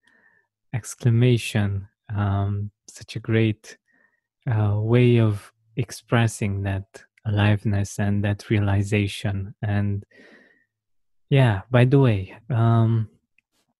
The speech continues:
when was the first time that you experienced gratitude? Like, not just the concept, but, uh, actually experiencing it as your own, uh,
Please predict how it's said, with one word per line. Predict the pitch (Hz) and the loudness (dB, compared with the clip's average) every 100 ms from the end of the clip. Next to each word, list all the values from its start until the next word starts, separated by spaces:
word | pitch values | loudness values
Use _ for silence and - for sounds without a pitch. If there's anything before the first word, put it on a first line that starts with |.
| _ _ _ | _ _ _
when | 120 127 143 | -2 2 2
was | 139 123 | 0 0
the | 123 | -4
first | - 127 123 - | -4 -2 -2 -2
time | 123 123 117 | -2 -2 -2
that | 113 - - | -6 -8 -12
you | 113 113 110 110 110 135 _ _ _ _ - | -6 -2 -2 -2 -4 -10 _ _ _ _ -12
experienced | 120 - - 127 117 110 101 95 - - _ | -12 -12 -6 0 0 0 -2 -6 -16 -20 _
gratitude? | - 101 98 107 - 95 | -6 -4 -4 -6 -8 -8
Like, | 98 104 104 - | -6 -6 -6 -8
not | 120 117 | -2 0
just | 117 131 | 0 -2
the | - | -2
concept, | - - 101 95 - 101 101 - | -4 -2 -2 -2 -6 -6 -8 -12
but, | - 107 - _ _ - - _ _ - | -6 -4 -6 _ _ -20 -20 _ _ -4
uh, | 110 107 123 | -2 -2 -2
actually | 127 - - 123 | -4 -4 -2 0
experiencing | 113 - - 135 127 127 120 - 123 120 117 113 - _ | 0 -2 -6 0 2 4 2 0 -2 0 0 -4 -8 _
it | 190 120 120 _ - _ | -2 0 0 _ -20 _
as | 127 113 104 - - - | 0 0 0 -6 -20 -8
your | 123 113 113 | 0 2 4
own, | 123 120 101 95 95 _ _ - | 4 4 0 -6 -10 _ _ -10
uh, | 139 98 98 101 | -8 -6 -8 -8